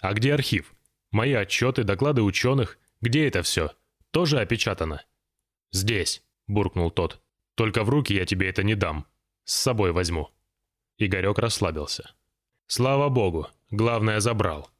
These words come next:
А то я уж думал, что придётся с поджога начинать». Выпили.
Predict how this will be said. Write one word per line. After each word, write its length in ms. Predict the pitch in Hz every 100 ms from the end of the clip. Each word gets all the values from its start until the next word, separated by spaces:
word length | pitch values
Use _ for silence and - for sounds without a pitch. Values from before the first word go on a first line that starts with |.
| _ -
А 120 | 101
то 140 | 123
я 160 | 120 117
уж 140 | 104
думал, 300 | 110 131 110
что 220 | - 117
придётся 440 | 107 120 117 - 101
с 60 |
поджога 460 | - 131 98 87 85
начинать». 560 | 85 - 92 76 - - _ _ _ _ _ _ _ _ _ _
Выпили. 520 | 98 117 90 78 71